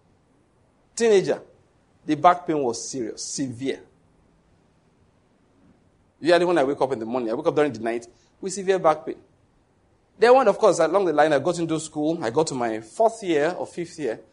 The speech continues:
One day, when the orthopedic clinic, I remember the name of the lecturer, and he was teaching in the clinic and was explaining some things. And he showed us how, how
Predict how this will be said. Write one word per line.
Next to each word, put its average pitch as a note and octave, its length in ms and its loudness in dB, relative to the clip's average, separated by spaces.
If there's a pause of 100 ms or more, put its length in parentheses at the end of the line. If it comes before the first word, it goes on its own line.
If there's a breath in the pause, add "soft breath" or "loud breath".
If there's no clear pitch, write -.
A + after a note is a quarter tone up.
(160)
One D#4+ 160 0
day, C4+ 80 0
when G3 160 2
the F3+ 60 4
orthopedic F#3+ 440 0
clinic, D#3+ 380 -4 (1700)
I D3+ 60 -4
remember A#3 300 4
the A3+ 60 -2
name F#3 220 2
of C#3+ 80 0
the C#3+ 60 -4
lecturer, C#3+ 340 2
and C#3 100 2
he F3 40 -2
was F3 160 2
teaching A#3 260 -8
in E3 80 -2
the C3+ 80 -4
clinic D#3 360 -6
and C#3+ 120 -2
was C#3 140 0
explaining G#3 240 -2
some D3 200 -2
things. D3 320 -6 (580)
And E3 120 0
he F3+ 60 0
showed A#3+ 240 0
us G#3+ 140 6
how, F#3+ 240 -14
how F#3+ 600 4